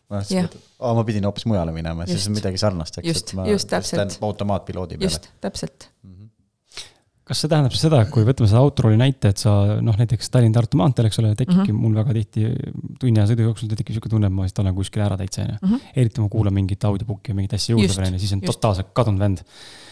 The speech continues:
Speaker 3: Äh, ma ei ole kusjuures sinu soovitust ära teinud veel endale, endale salvestanud seda asja, sest et ma ei suutnud teha seda.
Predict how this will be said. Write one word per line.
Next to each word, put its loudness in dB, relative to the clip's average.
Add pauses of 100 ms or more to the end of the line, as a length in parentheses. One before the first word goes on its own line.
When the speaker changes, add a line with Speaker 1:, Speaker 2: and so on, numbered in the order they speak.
(240)
Speaker 3:
Äh, 0
ma 2
ei 4
ole 2
kusjuures -2
sinu 0
soovitust -4
ära 0
teinud 0
veel 0
endale, 0
endale 2
salvestanud -2
seda -4
asja, -2
sest -4
et -4
ma 0
ei 2
suutnud -6
teha 0
seda. 0